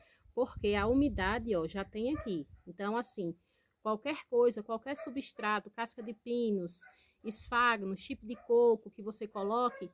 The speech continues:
vai apodrecer e não vai dar certo. Eu falo por experiência própria, sabe?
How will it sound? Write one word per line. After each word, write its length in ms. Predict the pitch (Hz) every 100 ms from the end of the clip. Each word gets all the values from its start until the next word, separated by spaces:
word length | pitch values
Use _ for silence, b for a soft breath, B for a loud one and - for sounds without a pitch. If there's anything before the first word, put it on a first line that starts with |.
| B B B B
vai 400 | 175 202 226 269
apodrecer 880 | 262 - 233 202 208 - 214 208 233
e 100 | 254
não 360 | 226 220 233 269
vai 160 | 254 247
dar 120 | 262
certo. 360 | - 190 185
Eu 80 | 220
falo 300 | - 226 233
por 200 | - 240
experiência 720 | 240 - 226 220 226 254 - 294
própria, 640 | - 226 214 - 160 - - -
sabe? 540 | - 190 220 240 311